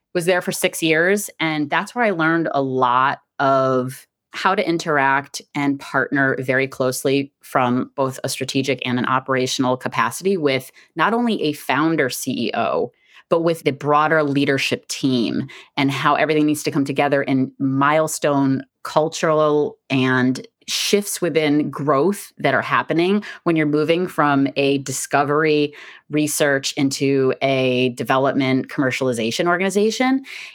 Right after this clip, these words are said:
And wow, I mean, can't lie, I burned out twice while I was there, but learned so much in the process and just worked with such incredible people. And then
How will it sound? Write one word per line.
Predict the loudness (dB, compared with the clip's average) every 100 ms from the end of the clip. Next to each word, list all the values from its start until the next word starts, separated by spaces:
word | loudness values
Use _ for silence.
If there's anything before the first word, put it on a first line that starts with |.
| -4
And | 0 2 2 0 -2
wow, | -2 2 2 2 0 -2
I | -2
mean, | 0 2 2 0 -4 -10
can't | -4 -2
lie, | 2 2 2
I |
burned | 2 0 2
out | 2 0
twice | -2 -2 0 2
while | 2
I | 4
was | 2 0
there, | 0 2 2 0
but | 0 0 2
learned | 2 2 2 0
so | 0 2
much | 2 0
in | 0
the | 0
process | 0 0 2 2 0 0 0
and | 0 0
just | -2
worked | -2 -2
with | -4
such | -4 -4
incredible | -4 -2 -2 -2
people. | -6 -8 -4 -4 -4 -12 -20 -20 -4
And | -2 0
then | 2 2 2 2 0 -2